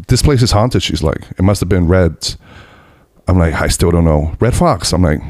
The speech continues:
"Okay, what does that mean?" And then she's like, "This is Red Fox's house.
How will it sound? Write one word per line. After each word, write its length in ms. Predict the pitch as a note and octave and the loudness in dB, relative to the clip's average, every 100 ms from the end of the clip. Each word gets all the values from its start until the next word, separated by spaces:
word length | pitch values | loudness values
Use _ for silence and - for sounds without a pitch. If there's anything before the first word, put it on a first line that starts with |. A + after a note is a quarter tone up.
| - - - | -12 -12 -2
"Okay, 520 | E2 - E2 F2 A2+ A2+ | 0 2 2 2 2 2
what 100 | F#2+ | 0
does 140 | G#2+ | 2
that 100 | G2+ F#2+ | 2 2
mean?" 400 | G#2+ F2+ D#2+ - - - - _ _ _ _ | 2 2 0 -4 -20 -20 -20 _ _ _ _
And 160 | F2 F2+ | 0 2
then 80 | F#2 | 0
she's 180 | - F2+ | 0 0
like, 180 | E2+ B1+ - _ _ | 0 -2 -10 _ _
"This 200 | A#2+ A#2+ | -2 0
is 200 | C#3 - | -2 -2
Red 220 | - A#2 G#2+ | -2 -2 0
Fox's 460 | A2+ A2 - G2+ | 0 0 0 0
house. 540 | G#2+ A#2 G2+ - - | 0 0 0 -4 -8